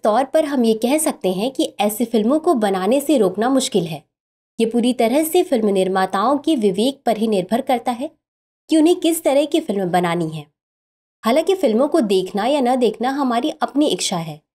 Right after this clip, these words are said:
इसलिए ये पूरी तरह हम पर निर्भर करता है कि हम किस तरह का सिनेमा देखना चाहते हैं।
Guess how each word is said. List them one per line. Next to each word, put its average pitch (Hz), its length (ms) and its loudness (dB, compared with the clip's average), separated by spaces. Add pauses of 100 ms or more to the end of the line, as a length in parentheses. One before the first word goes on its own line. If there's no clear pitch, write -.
(120)
इसलिए 320 260 2
ये 381 60 4
पूरी 277 300 2
तरह 330 200 2
हम 226 240 0
पर 240 140 2
निर्भर 220 320 2
करता 269 300 0
है 269 180 0
कि 359 160 -8
हम 226 160 -4
किस 269 300 -2
तरह 226 240 2
का 277 180 0
सिनेमा 220 420 0
देखना 208 360 -2
चाहते 160 380 -8
हैं। 156 160 -10